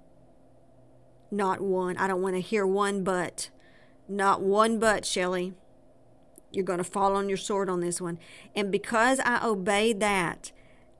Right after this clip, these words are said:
he began to answer things I was praying for. He was, he began to move me forward. 'Cause see, there was a test there for me. Can he trust me? Could I make an about face in that area and go, "Okay,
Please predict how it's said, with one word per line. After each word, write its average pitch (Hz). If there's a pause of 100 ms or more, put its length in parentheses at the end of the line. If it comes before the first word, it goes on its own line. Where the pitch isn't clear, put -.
(480)
he 202
began 208
to 220
answer 233 (260)
things 226
I 226
was 220
praying 262
for. 170 (340)
He 214
was, 214 (140)
he 220
began 220
to 226
move 226
me 240
forward. 254
'Cause 202
see, 294 (480)
there 214
was 226
a 220
test 302
there 208
for 196
me. 185
Can 202
he 214
trust -
me? 190
Could 214
I 202
make 240
an 294
about 202
face 190
in 185
that 196
area 190
and 180
go, 180
"Okay, 185